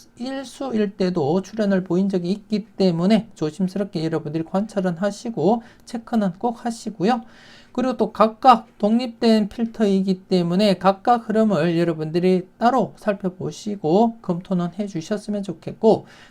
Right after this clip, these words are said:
그 중에서는 세 번째 필터, 지난해 이어서 계속해서 관심을 가지고 살펴보셔야 될 부분이다, 그렇게 말씀을 드리겠습니다.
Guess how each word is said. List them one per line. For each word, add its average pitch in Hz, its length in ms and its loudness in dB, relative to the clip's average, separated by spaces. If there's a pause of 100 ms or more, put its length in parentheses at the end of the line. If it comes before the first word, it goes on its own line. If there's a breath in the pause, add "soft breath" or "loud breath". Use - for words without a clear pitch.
그 214 100 4
중에서는 233 800 0
세 240 240 -4
번째 240 380 -2
필터, 180 580 0
지난해 175 400 2
이어서 156 360 -2
계속해서 202 640 -2
관심을 185 500 -2
가지고 175 580 0 (240 loud breath)
살펴보셔야 185 800 -2
될 185 160 -2
부분이다, 156 1000 0
그렇게 185 260 -4
말씀을 175 600 -2
드리겠습니다. 180 800 0